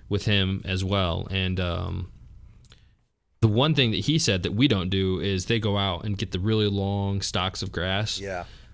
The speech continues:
Speaker 1: And they brush it preseason like that. And he might have even said they zip tie 'em on there. I can't remember, um, what he said they do to, you know,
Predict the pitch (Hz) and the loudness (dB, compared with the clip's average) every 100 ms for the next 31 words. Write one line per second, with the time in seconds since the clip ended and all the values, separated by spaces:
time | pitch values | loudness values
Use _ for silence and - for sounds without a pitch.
0 | - - - 104 98 95 92 90 95 95 | -20 -8 -2 0 2 2 0 0 0 2
1 | 113 110 110 - - 135 - 107 107 98 | 2 2 -2 -2 0 2 2 2 2 0
2 | 98 98 95 95 113 110 151 127 107 101 | 0 2 2 0 0 2 4 4 2 0
3 | 95 101 92 90 87 104 - 101 90 95 | 0 -2 0 -2 -2 -2 -4 -4 -2 -2
4 | 101 82 87 95 - 82 92 98 87 82 | -2 -2 -2 -4 -4 -4 -2 -2 -2 -4
5 | - - - - - 92 92 87 85 85 | -6 -16 -18 -20 -8 -2 0 0 -2 -2
6 | 107 113 107 - 98 92 98 90 95 90 | 0 2 2 0 0 0 -2 0 0 0
7 | 90 123 - 107 87 | -4 -6 -6 -2 -2